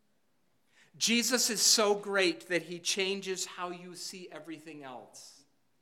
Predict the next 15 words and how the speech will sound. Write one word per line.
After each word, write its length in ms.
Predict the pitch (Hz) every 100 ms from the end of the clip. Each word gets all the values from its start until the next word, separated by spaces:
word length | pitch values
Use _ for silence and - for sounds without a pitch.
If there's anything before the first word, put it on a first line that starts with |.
| _ _ _
Everything 540 | 196 202 233 226 214 190
else 320 | 185 190 220
is 180 | 190 -
small 540 | - 180 170 165 165
in 100 | 165
comparison 680 | - 156 - 151 147 - 135
to 120 | 127
him. 220 | 123 113 92 90 _ _ _ _ _ _ _ - -
Everything 460 | 202 233 226 220
in 80 | 208
your 120 | 202
life 240 | 190 180 185
that 120 | 175
is 180 | 160 147
daunting 600 | 175 170 185 185 180